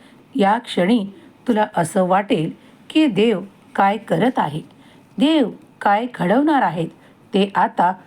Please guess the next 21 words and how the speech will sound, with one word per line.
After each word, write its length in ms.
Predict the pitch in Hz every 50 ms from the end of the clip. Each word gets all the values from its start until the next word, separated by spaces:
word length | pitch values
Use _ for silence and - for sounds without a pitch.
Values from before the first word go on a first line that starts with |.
| _ - _ -
प्रत्यक्षात 720 | 262 277 285 285 - - 349 330 339 - - 220 175 160 160 - - - _ - - 254
तू 120 | 240 240
सर्व 380 | - - - 226 226 277 269 302
काही 340 | 285 - 185 151 185 - - - _ _ _ _ - -
पाहणार 400 | - 196 190 196 202 240 285 285
आहेस. 420 | 226 175 160 170 151 147 147 - - - - - - - - - - -
बाळा, 300 | 170 170 185 190 165 160 - - - - _ _ _ _ - - - -
हजारो 440 | 190 190 165 190 202 208 202 202 202
लोकांचे 600 | 190 180 175 160 226 220 220 196 202 - 208 196
जीवन 400 | 165 151 185 247 262 202 190 175 - - - - - - - - - -
देवाने 480 | 208 285 320 320 330 311 254 196 180 185 - - - - - - -
परिवर्तित 640 | 202 202 262 277 262 233 202 175 160 - 190 240 - - - _ - -
केले 280 | - 196 165 160 190 214
आहे. 320 | 175 165 160 135 147 147 - - - - - - _ -
मग 300 | - 208 254 285 254 233 247 - - - - - _ - - -
तुझे 460 | 262 - - 254 214 202 240 247 - - - - - _ _ - -
ते 100 | 285 320
का 320 | 330 330 - 240 214 226 262
नाही 260 | 269 262 233 269 254
होऊ 220 | 196 208 214 220
शकत, 380 | 202 - 190 160 - - 160